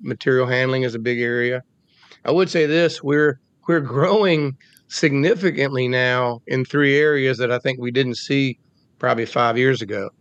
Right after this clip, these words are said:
We're growing in, in material handling. So again, replacing diesel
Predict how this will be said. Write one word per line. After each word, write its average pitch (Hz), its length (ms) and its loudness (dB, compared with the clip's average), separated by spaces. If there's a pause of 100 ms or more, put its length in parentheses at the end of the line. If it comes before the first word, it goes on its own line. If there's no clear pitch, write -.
(360)
We're 127 80 -4
growing 135 380 2
in, 127 280 -2
in 135 260 2
material 139 440 2
handling. 110 440 -4
So 135 120 0
again, 135 220 2
replacing 135 540 0
diesel 120 500 -2